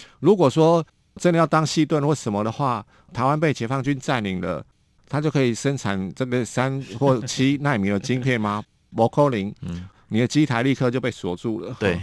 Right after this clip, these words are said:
Speaker 1: 所以我们现在要很
Speaker 2: 技术的源头还是在，掌握在美国手上。
Speaker 1: 对，对，我，我意思说，
Speaker 2: 对。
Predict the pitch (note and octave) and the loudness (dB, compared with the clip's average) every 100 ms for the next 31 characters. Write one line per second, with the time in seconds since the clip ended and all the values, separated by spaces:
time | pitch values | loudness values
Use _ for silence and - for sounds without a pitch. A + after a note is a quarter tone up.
0 | F#2 _ _ A#2+ G3 E3 A#2+ - _ - | -8 _ _ 0 2 4 0 -8 _ 0
1 | A#2 C3+ F3 F3 E3 D3 - F3+ C#3+ A#2 | 0 2 0 0 0 2 2 4 4 4
2 | A#2+ B2 G#2 G2+ A#2 G2+ A2+ G#2 F#2+ E2 | 4 2 2 2 -2 -2 2 2 2 -2
3 | F#2 G2 G#2+ F#2+ D#2+ E2 G#2+ D3+ D#3+ A2+ | -4 -2 -2 -2 -4 -8 -2 2 4 4
4 | B2+ G#2 C#3 G3 D#3 D3+ D3+ E3 F2 | 2 4 2 4 4 2 2 0 0